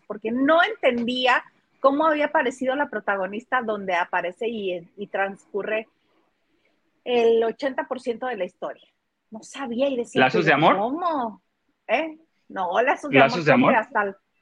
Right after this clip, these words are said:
Speaker 1: no, Lazos de amor la vi cuando recién la pasaron. ¿Cómo ves?
Speaker 2: Ay,
Speaker 1: Que me
Speaker 2: esa sí me
Speaker 1: parecía
Speaker 2: gustaría.
Speaker 1: súper escandaloso que estuviera enamorada del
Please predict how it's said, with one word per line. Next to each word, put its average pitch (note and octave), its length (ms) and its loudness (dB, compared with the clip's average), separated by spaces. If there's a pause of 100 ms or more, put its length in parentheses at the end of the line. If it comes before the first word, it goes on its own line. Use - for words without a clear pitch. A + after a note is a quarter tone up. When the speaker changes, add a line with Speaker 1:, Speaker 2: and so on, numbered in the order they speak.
(260)
Speaker 1:
no, A3+ 400 4
Lazos C#4 340 -2
de C#4 60 -2
amor A#3+ 260 -4
la C4 140 -4
vi B3 140 -12
cuando C4+ 280 -8
recién B3+ 580 -8
la D#4+ 200 0
pasaron. A#3+ 600 -6 (1600)
¿Cómo F#3 300 -12
ves? A3 280 -8 (260)
Speaker 2:
Ay, G2 580 -6
Speaker 1:
Que A2+ 80 2
me B2 80 6
Speaker 2:
esa G#3+ 180 6
sí A#2+ 140 2
me C#3 180 6
Speaker 1:
parecía - 0 -
Speaker 2:
gustaría. A#2+ 640 2
Speaker 1:
súper C#4+ 580 -2
escandaloso A3+ 1120 -4 (460)
que A3+ 360 0
estuviera A#3 460 -4
enamorada B3 520 -2
del C4 320 -2